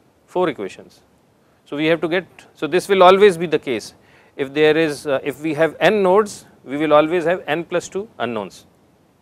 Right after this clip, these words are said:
and those, uh, so, uh, for a second order boundary value problem. In a second order boundary value problem, we will always have two extra unknowns,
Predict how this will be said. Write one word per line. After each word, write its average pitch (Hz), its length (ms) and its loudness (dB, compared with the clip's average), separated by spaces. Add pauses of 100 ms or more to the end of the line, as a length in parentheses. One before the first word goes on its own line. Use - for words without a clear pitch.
(520)
and 143 180 -6
those, 170 260 0
uh, 131 220 -12
so, 147 200 -12
uh, 120 300 -2
for 143 220 6
a 196 300 0
second 175 340 -6
order 147 260 2
boundary 123 340 -4
value 104 200 -8
problem. 92 360 -14 (800)
In 123 100 -12
a 123 60 -12
second 175 280 -4
order 165 200 0
boundary 143 320 -4
value 139 220 -6
problem, 143 340 -6
we 151 100 -6
will 147 80 0
always 160 300 0
have 160 180 -2
two 175 140 2
extra 151 340 -4
unknowns, 101 400 -12